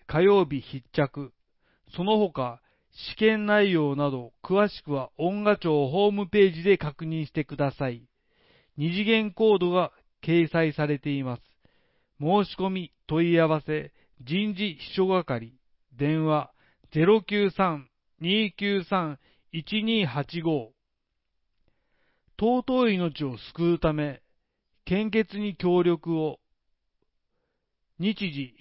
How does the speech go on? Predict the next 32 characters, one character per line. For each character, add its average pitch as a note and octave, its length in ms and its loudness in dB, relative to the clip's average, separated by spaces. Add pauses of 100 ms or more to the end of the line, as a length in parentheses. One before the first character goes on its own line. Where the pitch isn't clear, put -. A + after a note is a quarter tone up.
(140)
七 G#3+ 100 -2
月 E3 300 2
十 D#3+ 280 -2
六 F#3 240 0
日 F3 420 -8
木 D3 320 -4
曜 F#3+ 280 4
日、 A#2 200 -14 (300)
十 G3 320 0
時 D3 160 -6
か D#3+ 160 2
ら A#2 160 -6
十 E3 340 0
二 E3 200 -6
時、 A#2+ 200 -20 (520)
十 G#3+ 260 2
三 G#3+ 260 2
時 E3 140 -6
か F3 140 2
ら B2+ 140 -4
十 D3 300 -2
六 D#3+ 240 -2
時。 A#2+ 280 -18 (580)
場 C#3 140 -2
所、 E3+ 320 -2 (260)
恩 G#3 240 0
賀 A3 160 2
町 G#3 260 2
役 F#3+ 280 0
場。 A2 200 -8 (640)
対 D#3+ 240 0
象、 D3+ 400 -4